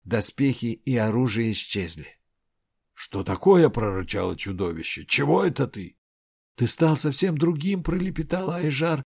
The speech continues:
испытывая неодолимое желание поднять руки и с помощью волшебства свернуть монстру шею. «Каким?» — удивленно спросил Естан и пощупал лицо. «Нет, все так же,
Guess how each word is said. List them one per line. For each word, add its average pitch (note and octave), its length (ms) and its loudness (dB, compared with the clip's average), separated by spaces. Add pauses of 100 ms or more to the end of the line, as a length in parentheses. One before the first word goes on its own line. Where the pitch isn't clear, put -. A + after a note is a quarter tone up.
(220)
испытывая D3+ 640 0
неодолимое D3 680 0
желание D3 480 -2
поднять C3+ 540 -2
руки E3 380 -2 (260)
и C#3+ 100 -2
с - 80 0
помощью D3 500 0
волшебства C#3+ 720 -2
свернуть D3+ 600 -2
монстру D3 500 0
шею. C3+ 500 -2 (320)
«Каким?» — A#2 580 -2 (360)
удивленно G2+ 580 -2
спросил G2+ 500 -6
Естан G2+ 440 -6
и F2+ 60 -8
пощупал F#2+ 600 -8
лицо. F#2 480 -12 (320)
«Нет, G#2 460 -2 (240)
все - 260 -2
так C#3+ 320 2
же, C3 220 -2